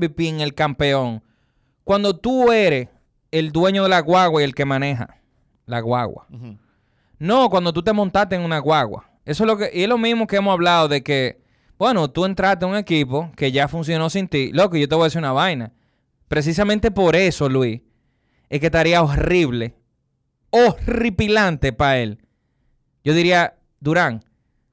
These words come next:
Speaker 1: prende una vela
Speaker 2: Que esa gente
Speaker 1: para
Speaker 2: no
Speaker 1: que
Speaker 2: gane.
Speaker 1: Golden State no gane".
Speaker 2: Que esa gente no gane.
Speaker 1: De verdad.
Speaker 2: Pero es que Kenny después le pregunta a él, "¿Pero tú entiendes que Gol-, que Kevin Durant es el mejor jugador de Golden State?" Y él dijo, "No".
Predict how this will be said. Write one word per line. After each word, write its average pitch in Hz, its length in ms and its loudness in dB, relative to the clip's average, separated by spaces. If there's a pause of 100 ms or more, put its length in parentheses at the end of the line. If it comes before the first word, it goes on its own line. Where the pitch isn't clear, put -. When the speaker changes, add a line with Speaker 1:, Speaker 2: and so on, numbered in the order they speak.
Speaker 1:
prende 170 280 0
una 214 160 2
vela 127 420 -2 (280)
Speaker 2:
Que 156 100 -10
esa 156 100 -6
gente 160 100 2
Speaker 1:
para 165 140 6
Speaker 2:
no 180 60 0
Speaker 1:
que 170 60 2
Speaker 2:
gane. 160 100 6
Speaker 1:
Golden 160 140 2
State 151 200 -2
no 147 100 0
gane". 120 340 -6 (100)
Speaker 2:
Que - 80 -20
esa 147 120 -12
gente 156 160 -8
no 156 80 -8
gane. 120 220 -6
Speaker 1:
De 151 100 2
verdad. 143 280 0
Speaker 2:
Pero 165 120 -2
es 185 60 -4
que 226 120 -2
Kenny 214 260 -2
después 175 200 -2
le 180 80 0
pregunta 170 340 -4
a 135 60 -2
él, 107 200 -10 (280)
"¿Pero 165 220 -2
tú 220 180 0
entiendes 202 360 -4
que 175 100 -6
Gol-, 170 260 -4
que 151 120 -10
Kevin 160 220 -4
Durant 156 200 -4
es - 40 -6
el 165 40 -10
mejor 160 160 -6
jugador 147 260 -2
de 143 80 -4
Golden 131 240 -8
State?" 170 380 -6 (100)
Y 139 60 -6
él 156 80 -4
dijo, 214 180 4
"No". 254 540 0